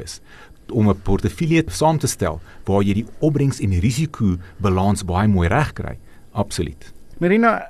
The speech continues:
Speaker 2: kom ons gesels oor ander opsies soos kuns. Ek wil vinnig 'n storie vertel. Ek ken iemand wat 'n hele paar jaar gelede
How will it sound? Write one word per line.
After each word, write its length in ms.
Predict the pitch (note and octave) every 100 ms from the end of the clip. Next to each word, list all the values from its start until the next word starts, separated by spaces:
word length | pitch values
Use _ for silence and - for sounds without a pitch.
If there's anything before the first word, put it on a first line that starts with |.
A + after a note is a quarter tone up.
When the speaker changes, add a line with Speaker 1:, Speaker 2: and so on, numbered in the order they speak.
| -
Speaker 2:
kom 140 | G3
ons 120 | G#3+
gesels 400 | - - G3+ G3
oor 120 | G3
ander 340 | - F#3+ G3+ F3 - - - -
opsies 320 | D#3+ - -
soos 200 | - E3
kuns. 320 | - A3 D3 D#3
Ek 100 | D#3
wil 80 |
vinnig 280 | E3 G3+ G3
'n 60 | F3+
storie 340 | - F#3+ F#3+
vertel. 440 | - E3 D3 A#2+ -
Ek 140 | C#3+
ken 140 | F3+
iemand 360 | E3+ F3 E3+ D#3
wat 240 | C#3+ -
'n 80 | C#3
hele 140 | D3+ G3
paar 240 | F3+ D#3+
jaar 200 | D#3 D3
gelede 500 | - C#3 C3 D3 D#3